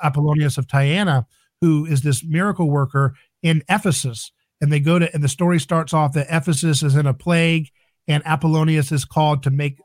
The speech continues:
this thing right. He goes there, and, um, he's,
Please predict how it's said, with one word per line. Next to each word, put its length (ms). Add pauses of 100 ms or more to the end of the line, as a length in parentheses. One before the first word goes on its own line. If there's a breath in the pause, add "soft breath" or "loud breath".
this 220
thing 260
right. 320 (220)
He 120
goes 440
there, 420 (260 soft breath)
and, 420
um, 340
he's, 340